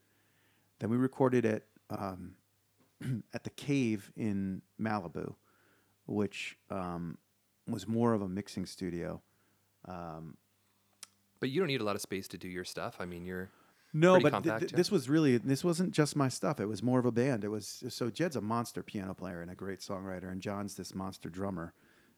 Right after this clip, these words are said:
Speaker 1: And, um, so yeah, there was, like, these, it was a full production, but we, we didn't have a bass player, and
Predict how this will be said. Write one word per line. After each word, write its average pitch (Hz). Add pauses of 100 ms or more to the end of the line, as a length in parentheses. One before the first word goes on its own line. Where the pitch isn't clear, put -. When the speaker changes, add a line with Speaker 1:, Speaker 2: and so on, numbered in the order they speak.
(160)
Speaker 1:
And, 98
um, 87 (720)
so -
yeah, 131
there 90
was, 101
like, 107
these, 107 (120)
it 107
was 98
a 95
full 117
production, 127
but 104
we, 110 (1600)
we 123 (340)
didn't 139
have 127
a 113
bass 117
player, 107
and 107